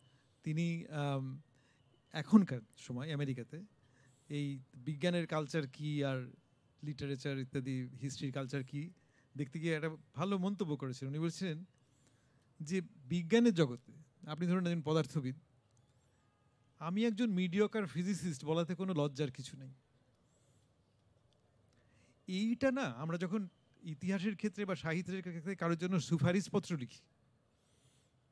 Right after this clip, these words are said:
কখনো লিখতে পারবো না যে "আমার ছাত্রটি একটি মিডিওকার হিস্টোরিয়ান।" আমাকে লিখতেই হবে যে একটা আউটস্ট্যান্ডিং কাজ করেছে। বলে, "তুমি তার", তার একটা যুক্তি দিয়েছিলেন, উনি যুক্তিটা দিয়েছিলেন এই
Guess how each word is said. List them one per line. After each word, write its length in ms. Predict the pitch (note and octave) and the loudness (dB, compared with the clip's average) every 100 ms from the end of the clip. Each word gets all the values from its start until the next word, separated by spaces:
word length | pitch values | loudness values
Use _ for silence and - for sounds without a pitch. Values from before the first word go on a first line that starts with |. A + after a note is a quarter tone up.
| _ _ _ - | _ _ _ 0
কখনো 360 | F3 - A#3+ | 0 2 2
লিখতে 260 | G#3+ - G#3 | 4 2 2
পারবো 260 | F3 C#3 | 2 2
না 240 | B2+ C#3 E3+ | -2 -6 -2
যে 100 | D#3 | 0
"আমার 160 | E3 | 0
ছাত্রটি 480 | D#3+ - D#3 E3 D#3+ | -2 -2 0 0 -2
একটি 180 | F3 F3+ | -2 0
মিডিওকার 440 | D#3+ D3+ D3+ C#3 | 0 2 2 2
হিস্টোরিয়ান।" 460 | A#2+ B2+ C#3 - - _ _ _ _ _ _ _ _ _ - - - - - - _ _ - - _ - | -4 -6 -12 -14 -20 _ _ _ _ _ _ _ _ _ -6 -6 -6 -14 -20 -20 _ _ -20 -20 _ 0
আমাকে 280 | F3+ A3 A#3 | 2 4 6
লিখতেই 520 | G#3+ A#3 - C4+ B3 | 4 2 2 8 10
হবে 180 | G3+ G3 | 10 8
যে 80 | |
একটা 120 | F#3+ F#3 | 8 8
আউটস্ট্যান্ডিং 560 | F3 - E3 D3+ C#3 | 6 6 4 4 0
কাজ 200 | C3 A#2+ | 0 -4
করেছে। 280 | B2 A#2 - - _ - _ _ _ _ _ - - _ | -6 -10 -14 -20 _ -20 _ _ _ _ _ -20 -20 _
বলে, 140 | F3+ | 0
"তুমি 200 | F#3+ F#3+ | 2 2
তার", 180 | G#3 G#3 | 4 2
তার 260 | - F3 G3 | 4 4 6
একটা 160 | A#3 | 6
যুক্তি 340 | G#3 G3 D#3+ G#3+ | 8 6 6 4
দিয়েছিলেন, 300 | F3 B2+ C#3 | 4 2 -2
উনি 100 | D#3+ | -2
যুক্তিটা 280 | D#3 C#3+ G3+ | -4 -4 -2
দিয়েছিলেন 360 | G#3+ G3+ G3 | 0 4 6
এই 360 | F3+ D3 C3+ | 6 4 2